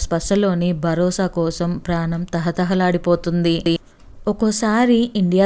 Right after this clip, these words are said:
వెళ్ళిపోదామని బలంగా అనిపిస్తుంది. మా పిల్లలు నిజంగా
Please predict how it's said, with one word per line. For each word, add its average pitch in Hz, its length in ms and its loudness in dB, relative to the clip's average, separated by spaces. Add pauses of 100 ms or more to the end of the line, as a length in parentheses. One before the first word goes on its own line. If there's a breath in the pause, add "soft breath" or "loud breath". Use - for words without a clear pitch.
(100)
వెళ్ళిపోదామని 175 800 0 (180)
బలంగా 170 460 0
అనిపిస్తుంది. 190 680 0 (500 loud breath)
మా 226 120 2
పిల్లలు 226 460 2 (180)
నిజంగా 190 400 2